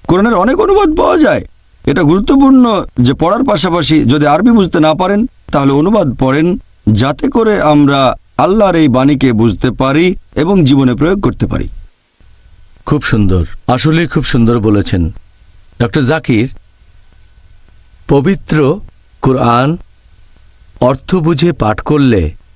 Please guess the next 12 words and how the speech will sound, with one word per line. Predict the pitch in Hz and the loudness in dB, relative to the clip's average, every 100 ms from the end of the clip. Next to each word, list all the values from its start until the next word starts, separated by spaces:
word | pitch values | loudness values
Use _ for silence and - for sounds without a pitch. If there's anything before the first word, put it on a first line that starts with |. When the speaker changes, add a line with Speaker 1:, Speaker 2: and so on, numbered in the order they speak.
| - | -6
Speaker 2:
আমরা | 120 131 147 | 0 2 0
তো | 143 147 | 0 -2
অনেক | 131 139 135 190 139 110 | -2 0 0 0 -2 -2
বেশি | 135 139 202 | 0 0 -2
পরিমাণ | 202 185 160 135 107 82 - _ _ - | 0 0 2 2 0 -4 -8 _ _ -4
পুরস্কার | 147 139 - 131 | -2 -2 -2 -4
পেতে | - 113 117 | -2 -4 -2
পারি। | 110 87 85 - - _ - - - - - - - - | -2 -2 -4 -8 -18 _ -20 -20 -20 -20 -20 -20 -18 -4
তারপরেও | 160 196 214 208 202 | -2 -2 -2 0 -2
কেন | - 135 143 113 76 - - _ - - - - - - | -2 0 0 -2 -4 -10 -20 _ -20 -20 -20 -20 -20 -6
আমরা | 127 147 156 | 0 2 0
অনেক | 147 135 151 196 | 0 0 0 -2